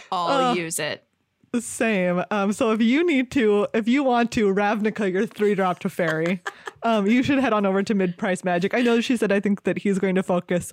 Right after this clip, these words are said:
Speaker 2: on, like, budget commander decks, I
Speaker 1: Oh,
Speaker 2: wanna
Speaker 1: that's
Speaker 2: say.
Speaker 1: so cute. Great.
Speaker 2: Yeah. Um, so yeah, head on, head on over there. It's, and, you know, you, it's a great time for you to start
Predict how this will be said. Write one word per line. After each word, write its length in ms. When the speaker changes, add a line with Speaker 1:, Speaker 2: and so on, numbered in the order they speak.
Speaker 2:
on, 200
like, 240
budget 320
commander 380
decks, 260
I 80
Speaker 1:
Oh, 100
Speaker 2:
wanna 120
Speaker 1:
that's 140
Speaker 2:
say. 160
Speaker 1:
so 160
cute. 400
Great. 380
Speaker 2:
Yeah. 720
Um, 320
so 680
yeah, 420
head 200
on, 200
head 160
on 120
over 240
there. 320
It's, 300
and, 300
you 80
know, 140
you, 340
it's 140
a 60
great 200
time 180
for 100
you 260
to 100
start 560